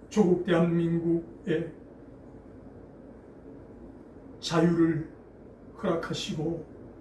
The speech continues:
광복을 허락하셔서 불과 해방된 지 반세기 만에 온 세계가 부러워하는 대한민국이 되었습니다.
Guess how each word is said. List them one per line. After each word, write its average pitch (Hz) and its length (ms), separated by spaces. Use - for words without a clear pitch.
광복을 190 760
허락하셔서 - 760
불과 165 560
해방된 156 480
지 156 320
반세기 151 500
만에 151 320
온 202 320
세계가 190 640
부러워하는 160 540
대한민국이 151 720
되었습니다. 143 720